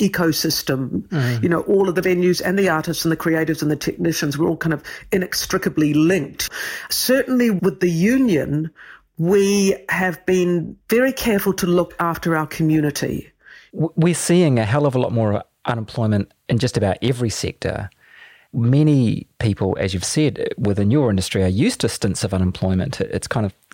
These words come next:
Speaker 2: goes with part of the job. But what, what tips can you give to the rest of us, people who are facing unemployment, maybe for the first time?
Speaker 1: Oh, yeah, that's a really good question. I've been talking to a lot of drama students online recently,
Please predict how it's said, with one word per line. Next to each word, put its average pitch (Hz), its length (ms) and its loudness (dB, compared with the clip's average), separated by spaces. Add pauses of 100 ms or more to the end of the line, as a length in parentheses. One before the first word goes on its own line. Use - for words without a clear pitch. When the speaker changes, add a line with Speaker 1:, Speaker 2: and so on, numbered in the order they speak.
Speaker 2:
goes 120 260 0
with 113 100 -4
part 123 180 -2
of 117 60 -4
the 123 60 -2
job. 117 400 0
But - 220 0
what, - 380 0
what 170 260 0
tips - 520 -2 (340)
can 127 160 0
you 123 100 0
give 123 180 -2
to - 80 -12
the - 80 0
rest 123 320 -2
of 110 100 -2
us, 101 300 -4
people 139 420 -4
who 131 200 0
are 175 120 0
facing - 400 -4
unemployment, 110 460 -2
maybe 147 220 0
for - 100 -8
the 165 80 -4
first - 300 -2
time? 113 320 0 (200)
Speaker 1:
Oh, 220 60 0
yeah, 226 160 2
that's 202 260 -2
a 247 60 0
really 220 300 2
good 196 200 -2
question. 143 720 -2 (1120)
I've 220 160 0
been 247 160 2
talking 247 300 0
to 208 520 2
a 196 80 0
lot 190 320 0
of 175 300 -4
drama 208 300 0
students 151 680 0
online 151 500 0
recently, 147 640 0